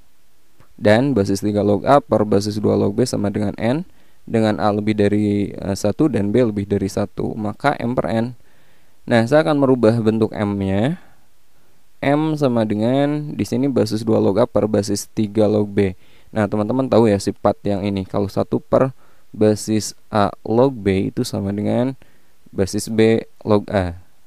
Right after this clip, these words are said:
ya. Jadi, eh, si basis dan numerusnya kita tukar. Jadi, ini basis dua log A masih tetap. Dan yang di bawahnya, basis tiga log B, itu, eh, saya jadikan kali dan,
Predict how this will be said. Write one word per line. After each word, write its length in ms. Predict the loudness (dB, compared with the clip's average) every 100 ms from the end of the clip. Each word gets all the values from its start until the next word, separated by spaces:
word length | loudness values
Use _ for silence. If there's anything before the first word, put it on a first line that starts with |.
| -12 0
ya. 240 | 0 0 -10 -20 -20 -20 -8 -2
Jadi, 300 | 2 2 2
eh, 160 | -2
si 80 | -2
basis 320 | 0 0 0
dan 160 | -2 -2
numerusnya 480 | -2 -2 -2 -4 -6 -6
kita 180 | -4 -2
tukar. 400 | -2 -2 -2 -4 -12 -20 -20 -18 -2
Jadi, 480 | 0 2 0 0 -6 -20 -6
ini 320 | -2 0 0
basis 400 | 2 2 2 0
dua 160 | 2 4
log 220 | 4 2
A 80 | 0
masih 240 | -2 -4
tetap. 320 | -2 -2 -2 -4 -6 -20 -20 -20 -20 -20 -20 -20 -20 -20 -20 -20 -20 -20 -20 -20 -20 -20 -20 -20 -4
Dan 240 | 0 2 2
yang 80 |
di 80 | 2
bawahnya, 480 | 4 4 4 2 -2 -2
basis 240 | -2 -2
tiga 240 | -4 0 2
log 240 | 2 0
B, 240 | -2 -2 -6 -18 -20 -20 -12
itu, 260 | -2 2 4 2
eh, 520 | 0 0 2 2 2 0 -6 -18
saya 200 | -2 0 0
jadikan 320 | 0 -2 -4
kali 440 | -2 0 0 -2 -8 -20 -6
dan, 400 | -2 0 -2